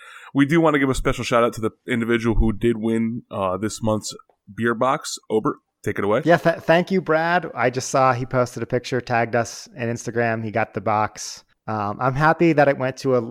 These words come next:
Speaker 2: a listener of the pod and not just a Instagram follower. So, uh, I'm, I'm excited to hear what he thinks of the beers.
Speaker 1: Yeah, uh, me too.
Speaker 2: <laughs>
Speaker 1: You know, w-, a special shout out to James Vakovic for his, for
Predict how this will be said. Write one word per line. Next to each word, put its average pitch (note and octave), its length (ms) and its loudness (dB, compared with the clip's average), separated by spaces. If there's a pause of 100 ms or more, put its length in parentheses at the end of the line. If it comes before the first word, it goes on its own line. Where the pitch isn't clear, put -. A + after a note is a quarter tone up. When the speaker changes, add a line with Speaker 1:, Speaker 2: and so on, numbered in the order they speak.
Speaker 2:
a A#2+ 80 -2
listener A2+ 440 -4
of G#2 80 -4
the G#2+ 60 -8
pod G2 380 -4
and G2 100 -8
not G#2 220 -8
just - 180 -16
a G#2+ 220 -6 (280)
Instagram A#2 460 -4
follower. G2+ 540 -2
So, F#2+ 380 -6 (260)
uh, G#2+ 40 -6 (300)
I'm, C3 360 -8 (460)
I'm C#3+ 160 -2
excited D#3 300 -2
to D3+ 60 -6
hear D#3+ 160 -2
what D#3 80 2
he D3+ 40 0
thinks D3+ 240 -6
of D3+ 60 -10
the C#3 60 -12
beers. C#3 440 -4 (240)
Speaker 1:
Yeah, A2 240 -2 (320)
uh, G2+ 220 -4 (240)
me A#2 220 -2
too. G2+ 240 -2 (500)
Speaker 2:
<laughs> E3 100 2 (1160)
Speaker 1:
You C#3+ 100 0
know, A#2 80 2
w-, B2 180 -2
a - 40 -8
special D3+ 280 -4
shout C#3 180 2
out C3 100 0
to A#2+ 200 -2 (480)
James B2+ 280 -2
Vakovic A#2 520 -2 (180)
for A2 240 -2
his, A2+ 240 -2 (140)
for G#2 200 -6